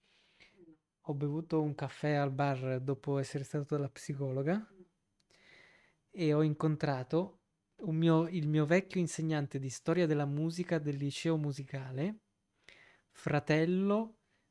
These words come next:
Speaker 1: della mia insegnante di storia dell'arte del liceo artistico, il professor Passerelli, un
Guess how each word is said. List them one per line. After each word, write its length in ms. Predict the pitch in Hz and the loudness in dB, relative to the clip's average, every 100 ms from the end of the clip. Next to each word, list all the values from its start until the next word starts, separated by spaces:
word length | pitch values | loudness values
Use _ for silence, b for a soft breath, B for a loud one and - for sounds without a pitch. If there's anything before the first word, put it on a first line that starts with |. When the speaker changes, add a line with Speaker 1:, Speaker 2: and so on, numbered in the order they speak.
| _ | _
Speaker 1:
della 300 | 160 151 151 | 0 2 4
mia 180 | 151 165 | 4 2
insegnante 680 | 151 160 156 165 147 131 139 | 0 -2 0 2 2 -2 -6
di 100 | 135 | -6
storia 500 | - _ 160 156 147 | -10 _ 2 4 2
dell'arte 840 | 139 139 165 180 - - 190 196 - | 2 0 0 -2 -6 -2 -2 -2 -8
del 240 | 156 143 | -6 -4
liceo 360 | 143 135 147 147 | -4 -4 0 -2
artistico, 800 | 143 - 135 - - - 139 - _ _ _ _ _ _ _ _ _ _ _ _ _ _ | -2 -12 -14 -10 -12 -6 -8 -8 _ _ _ _ _ _ _ _ _ _ _ _ _ _
il 180 | 151 120 | -8 -4
professor 680 | 147 127 139 - 160 160 - | -2 -2 -2 -2 0 0 -2
Passerelli, 800 | 151 - 156 139 131 131 127 127 _ _ _ _ | -4 -2 -2 0 -2 -4 -6 -8 _ _ _ _
un 440 | 156 135 135 127 | -6 -4 -4 -6